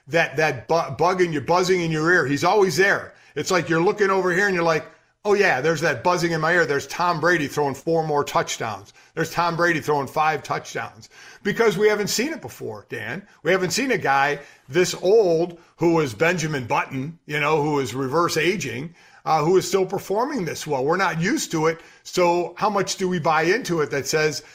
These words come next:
a forty-four-year-old? What is it saying when the forty-four-year-old we're saying is the best player in our league, a league of twenty and early thirty-somethings? It, it's pretty odd. It's, it's, I guess it's tough to comprehend, but it could be reality 'cause of the way he's playing.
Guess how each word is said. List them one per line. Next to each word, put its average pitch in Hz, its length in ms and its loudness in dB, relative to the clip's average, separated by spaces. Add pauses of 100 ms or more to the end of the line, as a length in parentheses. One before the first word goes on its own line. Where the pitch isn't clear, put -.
(140)
a 139 80 -4
forty-four-year-old? 185 1040 2
What 196 140 2
is 165 100 -2
it 165 80 -2
saying 196 300 -2
when 160 100 -2
the 147 80 -2
forty-four-year-old 170 880 0
we're 156 100 0
saying 160 260 0
is 143 120 -4
the 131 80 -6
best 156 260 -6
player 160 460 0 (280)
in 170 180 2
our 156 280 4
league, 175 500 2
a 156 60 2
league 170 400 2
of 151 320 0 (180)
twenty 185 480 0
and 170 100 0
early 175 280 0
thirty-somethings? 156 1000 -2
It, 156 260 -4
it's 165 180 -6
pretty 180 320 0
odd. 185 260 0
It's, 139 180 -6 (180)
it's, - 180 -4
I 165 120 0
guess 220 260 -2
it's 175 140 -4
tough 196 260 -2
to 170 80 -6
comprehend, 170 720 -2 (220)
but 156 140 0
it 160 140 -6
could 190 160 0
be 180 120 2
reality 165 540 0
'cause 151 220 -4
of 170 60 -4
the 156 60 -2
way 156 180 -2
he's 170 120 -2
playing. 208 420 -6